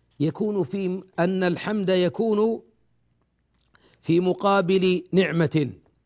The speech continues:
ويكون بدونها، يعني أنت تحمد الله على الضراء وعلى السراء، لكنك تشكره دائماً على، على مقابل النعمة.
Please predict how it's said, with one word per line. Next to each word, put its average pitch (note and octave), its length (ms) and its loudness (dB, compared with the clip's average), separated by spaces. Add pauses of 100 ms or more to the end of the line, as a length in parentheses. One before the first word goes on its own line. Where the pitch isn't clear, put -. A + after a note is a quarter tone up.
(640)
ويكون A#3 640 2
بدونها، D3 600 -2 (140)
يعني F3+ 340 -2
أنت G#3+ 160 -2
تحمد A3 460 -2
الله A#3 500 -2
على G#3 180 -2
الضراء A3 760 -2 (640)
وعلى D#3 280 -2
السراء، B2+ 480 -10 (840)
لكنك G3 560 -4
تشكره G#3 800 2
دائماً G3 480 0
على، G#3+ 420 4 (1080)
على F3 360 0
مقابل D3 480 -6
النعمة. - 480 -14